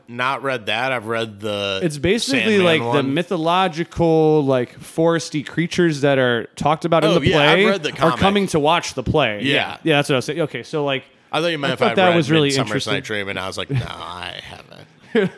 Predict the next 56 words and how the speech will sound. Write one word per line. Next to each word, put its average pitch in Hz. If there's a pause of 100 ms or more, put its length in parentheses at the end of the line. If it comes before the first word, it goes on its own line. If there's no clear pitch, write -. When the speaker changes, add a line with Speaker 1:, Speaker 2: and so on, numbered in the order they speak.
(160)
Speaker 2:
<laughs> -
I, 202
uh, 156
glazed 139
over 123
it. 135 (340)
No, 165
but 156
that 196
was 202
a -
really 180
interesting 165
one. 160
But 135
there's 185
a 135
bunch 127
of, 113
there's 208
a 107 (400)
bunch 175
of 135
crazy, 123
uh, 104 (120)
books 131
in 127
that. 117 (520)
I'm 143
o-, 196
I'm 160
only, 214
like, 131
tw-, - (360)
not 139
even 135
twenty 139
issues 131
into 127
Sandman. 131
I'm, 143
I'm 139
just 151
gonna 135
keep 123
buying 120
these 117
volumes. 117
They, 139 (200)
they 156
recently 175
put 165
out 151
a 131
thirtieth, 135
uh, 117